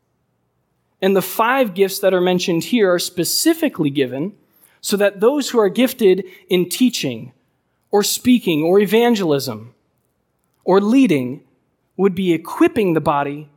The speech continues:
to use their gifts. Maybe it's service or helps or mercy. And that's how they work together,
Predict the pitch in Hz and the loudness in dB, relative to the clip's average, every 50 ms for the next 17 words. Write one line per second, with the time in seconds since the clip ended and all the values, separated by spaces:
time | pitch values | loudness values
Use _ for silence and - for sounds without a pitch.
0 | _ _ _ _ _ _ _ _ _ _ _ _ _ - 190 190 208 220 202 165 | _ _ _ _ _ _ _ _ _ _ _ _ _ -12 -8 -8 -6 -6 -8 -4
1 | 156 208 285 339 311 185 123 - - - - - - - - - _ _ _ _ | -2 0 0 0 0 -2 -4 -8 -10 -10 -10 -10 -10 -12 -14 -18 _ _ _ _
2 | _ _ _ _ _ - 160 170 202 202 202 202 - - - - 226 226 240 190 | _ _ _ _ _ -2 -2 0 0 0 0 0 -2 -2 0 2 2 2 2 0
3 | 127 104 - - - - - - 175 180 - - 240 214 143 - - - - - | -4 -8 -8 -10 -12 -10 -4 -2 -2 -2 0 -2 -2 -2 -2 -4 -10 -12 -12 -12
4 | - - - 165 156 180 214 240 240 - - 156 113 107 123 - _ _ _ _ | -12 -8 -4 -4 0 2 2 2 0 0 -4 -8 -10 -12 -16 -20 _ _ _ _
5 | _ _ _ _ _ _ _ _ _ _ _ _ _ _ _ _ _ _ _ _ | _ _ _ _ _ _ _ _ _ _ _ _ _ _ _ _ _ _ _ _
6 | _ - 175 185 196 208 208 - - 220 202 196 185 170 156 156 170 185 - - | _ -8 -4 -4 -4 -4 -4 -6 -8 -6 -4 -4 -4 -4 -4 -4 -6 -6 -8 -14
7 | _ _ - - 165 156 151 170 139 113 110 - - | _ _ -14 -10 -6 -4 -4 -4 -6 -8 -12 -18 -20